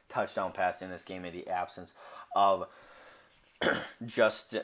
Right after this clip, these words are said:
or, uh, Adam Thielen. I think Justin Jefferson's obviously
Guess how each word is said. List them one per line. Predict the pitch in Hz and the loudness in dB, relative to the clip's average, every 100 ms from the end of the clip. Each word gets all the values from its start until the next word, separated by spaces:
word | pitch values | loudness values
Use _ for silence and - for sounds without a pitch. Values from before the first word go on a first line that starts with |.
| - | 2
or, | 107 95 90 - | 4 6 4 4
uh, | 87 82 - | 6 6 6
Adam | 98 98 90 | 4 4 2
Thielen. | - 110 110 | -2 0 2
I | 92 | 2
think | 95 104 95 | 0 -2 0
Justin | 101 101 98 | 0 0 0
Jefferson's | 95 - - 98 | -2 -2 -8 -4
obviously | 92 92 87 104 | -4 -4 -10 -10